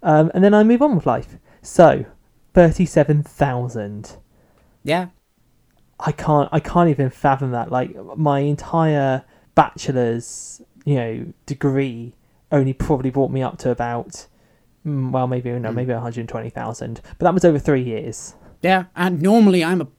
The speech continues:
Speaker 2: really slow writer. Like, my first novel I ever finished took me five years to write.
Speaker 1: Jeez.
Speaker 2: And the one after that was sub-, substantially faster. It was eighteen months to write, I don't know, probably around a hu-,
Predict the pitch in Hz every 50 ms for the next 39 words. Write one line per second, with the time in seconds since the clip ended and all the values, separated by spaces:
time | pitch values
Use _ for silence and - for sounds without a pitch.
0 | _ - 196 147 160 190 214 233 226 208 190 180 165 - - - 170 151 143 131
1 | 127 123 123 117 - 131 120 - _ _ - 131 135 131 127 143 147 143 147 143
2 | - - 175 165 165 151 - - 160 147 139 135 123 127 123 123 127 131 131 123
3 | 127 120 - 143 131 123 117 - - - - 143 135 113 - - 139 135 135 127
4 | 113 120 117 110 110 - - 117 113 104 - - - 185 156 196 208 151 131 120
5 | - - - - 147 139 139 143 135 143 156 160 180 190 180 196 208 - - 143
6 | 147 135 123 117 131 131 - - - 131 139 147 - - - - 135 - 196 196
7 | 233 233 - - 143 - - 127 120 113 110 - - 135 131 131 135 - - 180
8 | 196 196 - - 190 170 156 160 147 120 113 - - - - - - - _ _
9 | _ - 147 135 143 139 135 131 123 - - - _ _ _ - - 135 123 113
10 | 110 113 110 113 117 120 - _ _ _ _ _ - - - _ _ _ _ -
11 | 170 160 139 147 143 135 131 135 135 135 131 127 127 123 120 117 - - - 135
12 | 143 143